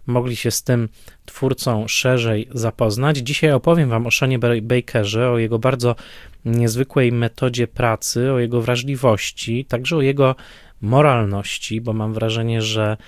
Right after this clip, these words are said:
Sean Baker bardzo konsekwentnie rozwija także pewną wizję moralną, społeczną w swoich filmach, sam zresztą o tym mówi w wywiadach.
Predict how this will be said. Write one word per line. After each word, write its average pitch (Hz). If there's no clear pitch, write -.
Sean 117
Baker 117
bardzo 113
konsekwentnie 123
rozwija 107
także 110
pewną 110
wizję 117
moralną, 117
społeczną 127
w -
swoich 113
filmach, 107
sam 107
zresztą 104
o 101
tym 107
mówi 107
w -
wywiadach. 117